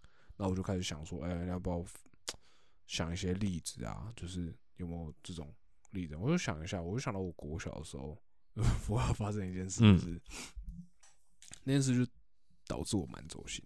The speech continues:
Speaker 1: 的。国小的时候，大家不是很喜欢听五五六六歌嘛？
Speaker 2: 对。
Speaker 1: 然后那个时候状态就是，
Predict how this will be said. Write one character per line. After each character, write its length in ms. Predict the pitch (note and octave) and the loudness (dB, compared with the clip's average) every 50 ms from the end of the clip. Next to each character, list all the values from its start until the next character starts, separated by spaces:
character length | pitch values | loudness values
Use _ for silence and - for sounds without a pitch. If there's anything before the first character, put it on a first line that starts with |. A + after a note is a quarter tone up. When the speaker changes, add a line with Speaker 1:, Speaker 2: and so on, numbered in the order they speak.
| - - | -12 -14
Speaker 1:
的。 60 | - - | -14 -6
国 160 | - G#2 G#2 | 0 2 4
小 80 | G#2+ G#2 | 6 6
的 40 | F#2+ | 4
时 60 | F#2 | 4
候， 60 | F#2 | 2
大 120 | F#2 F#2 F#2 | 2 4 2
家 80 | F#2+ | 2
不 120 | F#2 - E2 | 2 2 0
是 80 | E2 | 2
很 140 | F2 F2 F2+ | 2 0 0
喜 80 | F#2 E2+ | -2 -4
欢 140 | C#2+ D2+ D#2+ | -6 -4 -4
听 360 | - - D#2+ D#2+ D#2+ D2+ - - - | -4 -4 -4 -6 -10 -12 -14 -10 -6
五 160 | - E2+ E2+ | -4 -4 -2
五 40 | E2 | 0
六 140 | E2 D#2+ D#2 | 0 0 0
六 140 | D2+ C2+ C2+ - | -2 -4 -6 -6
歌 120 | - D2+ | -8 -8
嘛？ 140 | A1 A1+ A#1 - | -8 -4 6 8
Speaker 2:
对。 200 | - D2+ C#2 D#2+ - | 10 10 10 6 2
Speaker 1:
然 160 | - E2+ F2+ | -4 -2 0
后 260 | F#2 F#2+ F#2+ F#2 F2+ | 0 0 0 0 -2
那 120 | F2+ G#2+ A2 | -2 0 0
个 80 | G#2 F#2 | 0 0
时 80 | F#2+ | 0
候 140 | F2+ F2 F2 E2+ | 0 -2 -2 -2
状 220 | - F2+ F2 F2+ | -2 -2 -2 -2
态 80 | F2 E2+ | -2 -2
就 120 | E2+ E2+ | -4 -4
是， 280 | E2 - F2+ E2+ E2+ | -4 -4 -4 -4 -4